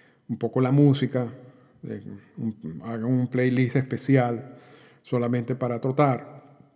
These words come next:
O yo, por ejemplo, uso ese tiempo para escuchar audiobooks.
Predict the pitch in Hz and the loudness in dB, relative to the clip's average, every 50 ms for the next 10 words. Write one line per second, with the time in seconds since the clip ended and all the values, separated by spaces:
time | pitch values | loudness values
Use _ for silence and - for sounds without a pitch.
0 | _ _ _ _ _ _ _ - - _ _ _ - 123 123 120 120 117 113 104 | _ _ _ _ _ _ _ -20 -20 _ _ _ 0 2 4 4 4 4 2 0
1 | - - - - - - - - 131 123 117 117 127 127 131 120 123 113 - - | -4 -10 -18 -20 -20 -20 -2 2 4 4 4 4 2 -2 -2 -2 -2 -4 -2 0
2 | 120 123 123 - 143 135 135 131 - 139 131 - 131 - 131 120 120 139 135 123 | 0 0 2 2 4 4 4 4 2 0 0 -2 -2 -2 -2 -2 -2 -4 -4 -4
3 | 113 110 107 - 107 - - 117 113 120 123 127 127 127 123 135 135 131 131 - | -6 -6 -6 -10 -12 -8 -6 -4 -2 0 2 2 4 4 4 4 2 2 0 -6
4 | - | -14